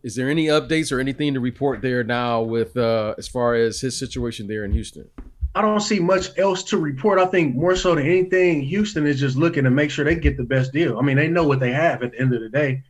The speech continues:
Speaker 2: and they're not just gonna let 'em walk. So at the end of the day, they're being diligent in what they wanna do. They're, they're,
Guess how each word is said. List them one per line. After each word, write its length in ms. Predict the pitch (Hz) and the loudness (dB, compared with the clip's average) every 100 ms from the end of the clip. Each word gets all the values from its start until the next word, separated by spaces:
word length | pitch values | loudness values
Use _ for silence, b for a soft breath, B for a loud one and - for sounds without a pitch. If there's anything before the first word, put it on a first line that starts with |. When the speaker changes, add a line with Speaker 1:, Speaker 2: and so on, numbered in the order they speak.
| _ - | _ -6
Speaker 2:
and 100 | 139 | 0
they're 80 | 147 | 2
not 220 | 151 131 | 2 0
just 160 | 139 135 | -2 0
gonna 180 | 127 | 2
let 140 | 127 135 | 4 2
'em 120 | 123 | 2
walk. 280 | 123 143 - | 0 -2 -2
So 420 | - 123 110 - _ _ _ - - | -4 -2 -2 -8 _ _ _ -18 -6
at 120 | 170 | -4
the 80 | 156 | -2
end 100 | 190 | 0
of 60 | 170 | 0
the 80 | |
day, 180 | 156 190 | 0 2
they're 160 | 180 190 | 2 0
being 280 | 190 180 139 | 2 2 4
diligent 460 | 170 185 143 143 | 4 4 2 2
in 120 | 127 | 4
what 160 | 139 143 | 2 0
they 140 | 160 | 0
wanna 240 | 147 147 123 | 2 2 2
do. 220 | 165 143 | 2 2
They're, 200 | 120 160 | 0 -4
they're, 180 | - 170 | -4 -8